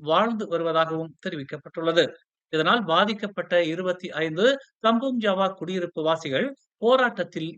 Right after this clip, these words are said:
ஈடுபட்டுள்ளனர். ஐந்து ஏக்கர் நிலத்தில் பத்தொன்பது பேர் லாட் உரிமையாளராக இருந்து வரும் நிலையில், கடந்த ஆண்டு நில உரிமம் ஆணையத்திடம் இருந்து நிலத்திற்கான மதிப்பை பெற்றதாகவும், நிலத்தின் மொத்த மதிப்பு ஒரு கோடியே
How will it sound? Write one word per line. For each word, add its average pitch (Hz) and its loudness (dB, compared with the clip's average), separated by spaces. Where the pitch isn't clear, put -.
ஈடுபட்டுள்ளனர். 160 2
ஐந்து 220 2
ஏக்கர் 190 -4
நிலத்தில் 160 -2
பத்தொன்பது 226 2
பேர் 185 -2
லாட் 202 4
உரிமையாளராக 165 2
இருந்து 180 -2
வரும் 151 -2
நிலையில், 151 0
கடந்த 262 4
ஆண்டு 190 0
நில 202 0
உரிமம் 180 -2
ஆணையத்திடம் 165 -2
இருந்து 147 4
நிலத்திற்கான 226 2
மதிப்பை 202 -2
பெற்றதாகவும், 156 -2
நிலத்தின் 262 2
மொத்த 180 -2
மதிப்பு 151 -2
ஒரு 240 2
கோடியே 254 0